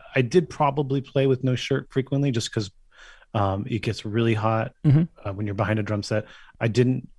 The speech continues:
Speaker 1: I didn't usually put a f-, happy face on my stomach.
Speaker 2: And that was not a signature look. Okay, I'm glad,
Speaker 1: No.
Speaker 2: I'm, I'm glad we're correcting the record on that as well.
Speaker 1: <laughs>
Speaker 2: Um, traditionally, have the people in your life, romantic partners, friends, people that are in your car,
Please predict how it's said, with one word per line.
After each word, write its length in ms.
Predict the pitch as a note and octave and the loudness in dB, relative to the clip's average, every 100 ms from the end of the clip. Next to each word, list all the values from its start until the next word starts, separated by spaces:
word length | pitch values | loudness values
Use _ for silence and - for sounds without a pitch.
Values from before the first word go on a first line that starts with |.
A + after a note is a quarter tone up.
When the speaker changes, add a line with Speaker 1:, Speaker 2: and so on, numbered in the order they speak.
| - - | -20 -8
Speaker 1:
I 120 | - | -4
didn't 280 | A2+ B2 B2 | 0 0 0
usually 680 | A2 A#2 B2+ C#3 C3+ C3 A#2+ - _ _ _ _ | 2 4 2 2 0 0 -4 -10 _ _ _ _
put 160 | C#3+ C3+ | 2 2
a 100 | C3+ | 0
f-, 180 | - - | -8 -4
happy 300 | B2 A#2+ C3 | -2 0 0
face 260 | C3+ B2+ | 0 0
on 100 | C3 | 0
my 100 | B2+ | 0
stomach. 280 | B2 - C3+ | 0 0 2
Speaker 2:
And 100 | F#3 | 6
that 40 | |
was 120 | G3 E3+ | 6 6
not 140 | D3+ | 2
a 40 | C#3+ | 2
signature 420 | C#3 B2 - A2+ | 2 0 0 -2
look. 160 | E2+ | 0
Okay, 300 | - C#3+ A2 G2 | 2 2 2 2
I'm 140 | D3 | 4
glad, 200 | D#3+ D3+ | 6 6
Speaker 1:
No. 140 | C3 A#2+ | 6 6
Speaker 2:
I'm, 160 | D3+ D3 | 4 4
I'm 140 | D3 | 4
glad 220 | D3 C#3 | 6 6
we're 100 | C3 | 6
correcting 340 | - C#3 B2+ B2+ | 4 4 4 2
the 60 | B2 | 2
record 260 | A#2+ B2+ | 2 2
on 120 | A#2+ | 2
that 140 | A#2+ A#2 | 2 0
as 140 | - | -2
well. 240 | B2 A2+ - | -4 -4 -4
Speaker 1:
<laughs> 80 | - - - - - - - - - - - - F#3+ - - - - - - | -6 -6 -18 -18 -16 -12 -12 -10 -14 -14 -14 -12 -12 -14 -18 -16 -16 -14 2
Speaker 2:
Um, 520 | G3 G#3+ G#3 G#3 G#3 - - - G#3 | 6 6 8 6 4 0 -12 -14 -6
traditionally, 720 | - B3 C4+ C#4+ D#4+ D4 C4 | 2 6 6 6 6 6 6
have 200 | F#3 F#3+ | 6 6
the 100 | F3 | 4
people 360 | E3+ F3 G3+ F#3 | 4 6 6 6
in 200 | D#3+ D3+ | 8 6
your 340 | B2+ C3+ C3 A#2+ | 6 6 6 6
life, 340 | A#2+ B2 B2 | 6 4 4
romantic 460 | B2 A#2+ A#2+ A#2+ - | 4 4 4 2 2
partners, 380 | A#2+ A#2+ B2 | 2 2 0
friends, 280 | - B2 A#2 | 0 0 0
people 240 | - E3 C#3+ | 2 4 4
that 120 | C3+ | 4
are 80 | C3 | 4
in 80 | B2+ | 2
your 140 | A2 | 0
car, 540 | - A2+ A2+ B2 A#2+ | -2 2 4 2 -2